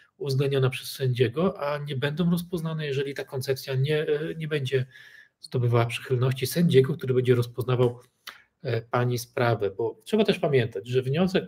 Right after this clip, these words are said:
o zabezpieczenie rozpoznaje jeden sędzia, zażalenie rozpoczą-, rozpoznaje drugi, inny już sędzia, więc wystarczy mieć dwóch sędziów i jestem przekonany, że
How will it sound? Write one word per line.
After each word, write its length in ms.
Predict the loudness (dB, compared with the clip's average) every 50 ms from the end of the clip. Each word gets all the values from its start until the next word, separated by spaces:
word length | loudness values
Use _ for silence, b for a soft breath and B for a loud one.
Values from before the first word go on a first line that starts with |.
| -2 0
o 300 | 2 4 4 4 2 -2 b b b b b _
zabezpieczenie 640 | -4 -4 -2 -2 -4 -6 -6 -6 -4 -2 0 2
rozpoznaje 760 | 2 0 0 0 0 0 2 4 4 4 4 2 0 -2 -4 -8 -8
jeden 360 | 0 4 4 4 4 2 -2
sędzia, 320 | 0 0 0 0 0 0 0
zażalenie 440 | 0 0 0 0 -2 -2 -2 -2
rozpoczą-, 380 | -2 -2 -4 -6 -8 -8 -8 -6
rozpoznaje 460 | -6 -6 -6 -2 0 2 4 4 4 4
drugi, 420 | 4 2 0 2 0 0 0 2
inny 240 | 2 4 4 4 2
już 140 | 2 0 -2
sędzia, 320 | -2 -2 0 0 0 -2
więc 220 | -2 -2 -4 -6 -10
wystarczy 440 | -16 -12 -6 -6 -6 -4 -4 -6 -6
mieć 160 | -6 -6 -8
dwóch 260 | -10 -16 -18 -12 -6
sędziów 360 | -2 0 0 0 2 0 -2 -2 -4 B B B B B B B B B B B B -8
i 280 | -4 -4 -4 -2 2 2
jestem 240 | 4 6 6 4
przekonany, 640 | 4 4 2 2 4 4 4 4 4 4 4 4 4
że 320 | 4 4 4 4 2 0